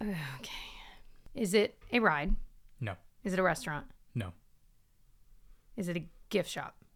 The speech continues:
Speaker 2: Yes.
Speaker 1: Okay. Is it on Discovery Island, like, in the main?
Speaker 2: No.
Speaker 1: Okay. That narrows down a couple. Is it in Africa?
Speaker 2: No.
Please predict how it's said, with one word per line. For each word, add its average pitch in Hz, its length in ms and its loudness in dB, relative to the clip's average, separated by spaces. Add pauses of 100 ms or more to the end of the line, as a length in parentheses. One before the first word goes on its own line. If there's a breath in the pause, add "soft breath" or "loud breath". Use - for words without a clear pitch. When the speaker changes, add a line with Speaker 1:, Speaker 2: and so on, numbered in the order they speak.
Speaker 2:
Yes. - 480 -6 (1040)
Speaker 1:
Okay. 196 300 -2 (420)
Is 208 160 2
it 220 100 4
on 202 300 4
Discovery 190 480 2
Island, 160 400 0
like, 175 180 -4
in 175 80 -2
the 170 60 -2
main? 160 400 -2 (100)
Speaker 2:
No. 98 240 -6 (380)
Speaker 1:
Okay. - 180 -8 (440)
That - 100 -10
narrows 143 320 -8
down - 320 -10
a - 220 -20
couple. - 320 -12 (1200 soft breath)
Is 214 160 2
it 233 120 6
in 240 120 2
Africa? - 540 2 (400)
Speaker 2:
No. 98 180 -6